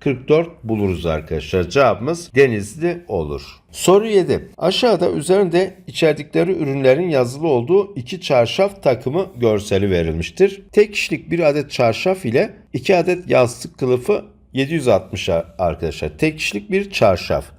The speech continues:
Ç artı iki adet yastık Y eşittir yedi yüz altmış diyorum. Sonra tek kişilik iki adet çarşaf İki Ç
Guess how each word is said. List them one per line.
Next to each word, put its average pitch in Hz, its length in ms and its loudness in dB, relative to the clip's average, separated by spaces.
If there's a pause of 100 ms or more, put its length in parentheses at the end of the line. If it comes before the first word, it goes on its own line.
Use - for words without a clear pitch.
Ç - 160 -4 (260)
artı 110 720 0 (500)
iki 185 260 0
adet 175 340 2
yastık 123 580 0
Y 110 360 2 (160)
eşittir 160 500 -8
yedi 127 300 -4
yüz 147 400 -6 (140)
altmış - 560 -2
diyorum. 76 400 -4 (440)
Sonra 123 440 2
tek 165 200 -4
kişilik - 500 -6
iki 156 200 -4
adet 107 300 0
çarşaf 117 640 0 (760)
İki 147 320 -6
Ç - 160 0